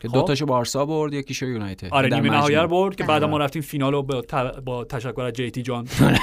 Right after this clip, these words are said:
Speaker 2: فینال
Speaker 1: جان
Speaker 2: مسکو رو
Speaker 1: عزیز.
Speaker 2: بردیم تو ضربات پنالتی.
Speaker 1: آره.
Speaker 2: خب، ولی مسئله دقیقاً همینجاست. یعنی جایگاه واقعی این دو تیم اینجا به نظر من، که توی خود ژاوی هم گفت. ژا-،
Speaker 1: مهم.
Speaker 2: ژاوی بعد از بازی مصاحبهش عالی بود به نظر من. گفت که بله، بله،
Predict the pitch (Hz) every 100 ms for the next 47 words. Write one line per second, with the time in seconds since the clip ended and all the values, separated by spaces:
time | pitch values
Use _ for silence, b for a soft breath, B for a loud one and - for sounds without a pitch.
0 | - - 131 131 113 127 123 123 123 113
1 | 117 123 117 113 - 123 107 107 123 156
2 | 202 B B B B B - 170 233 185
3 | 175 220 208 202 208 214 240 180 208 -
4 | 123 196 160 160 156 147 151 147 147 139
5 | 147 156 147 143 214 196 180 175 151 175
6 | 220 151 123 131 131 127 135 170 208 202
7 | - 226 202 160 165 285 233 135 104 123
8 | 120 117 135 170 160 143 135 220 160 147
9 | 202 - 147 143 139 214 208 131 120 117
10 | 113 107 B B 156 - 151 156 185 180
11 | 185